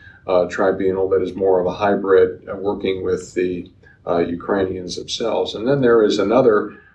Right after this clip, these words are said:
uh, less popular, but one that still is there to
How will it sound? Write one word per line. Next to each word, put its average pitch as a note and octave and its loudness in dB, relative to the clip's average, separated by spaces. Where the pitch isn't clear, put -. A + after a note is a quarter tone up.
uh, F#2+ 0
less C3+ 2
popular, G#2 2
but G2+ 0
one G2+ -2
that F#2 -6
still G#2 0
is F#2 0
there F#2 4
to - -20